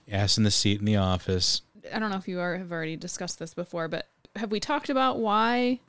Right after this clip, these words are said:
Speaker 2: from the federal level, from the C D C, like, why this is occurring? That the, the
Speaker 1: Well, I think, I think the, uh, the thresholds have been adjusted.
Speaker 2: They have been adjusted.
Speaker 1: Yes.
Speaker 2: So if you look at the, so we're now current, based on the new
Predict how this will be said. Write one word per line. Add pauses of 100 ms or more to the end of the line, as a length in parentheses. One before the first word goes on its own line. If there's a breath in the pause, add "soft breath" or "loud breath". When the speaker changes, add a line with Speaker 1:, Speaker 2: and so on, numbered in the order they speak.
(120)
Speaker 2:
from
the
federal
level,
from
the
C
D
C,
like,
why
this
is (640)
occurring? (580)
That
the, (160)
the
Speaker 1:
Well,
I
think,
I
think
the,
uh, (120)
the
thresholds
have
been
adjusted.
Speaker 2:
They
have
been
adjusted.
Speaker 1:
Yes.
Speaker 2:
So
if
you
look
at
the,
so
we're
now
current, (500)
based
on
the
new